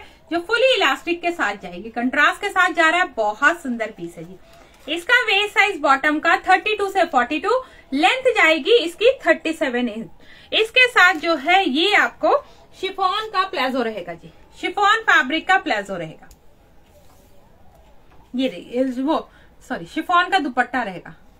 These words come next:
इस तरीके से आएगा। ठीक है जी,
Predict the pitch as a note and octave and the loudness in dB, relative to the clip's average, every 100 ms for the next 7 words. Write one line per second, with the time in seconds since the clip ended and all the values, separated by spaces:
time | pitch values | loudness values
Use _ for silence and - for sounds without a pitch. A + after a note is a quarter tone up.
0 | - C4 - F#3 E3+ D#3+ - - - - | -14 -12 -10 -12 -12 -16 -20 -20 -20 -20
1 | - - - - - - - - - - | -20 -20 -20 -20 -20 -20 -20 -20 -20 -20
2 | _ - - _ - - - - - - | _ -20 -20 _ -20 -20 -20 -20 -20 -20
3 | _ _ _ _ - - - - - - | _ _ _ _ -20 -20 -20 -20 -20 -20
4 | _ - - - - - - - - - | _ -20 -20 -20 -20 -20 -20 -20 -20 -20
5 | - - G4+ E4+ | -20 -12 -10 -8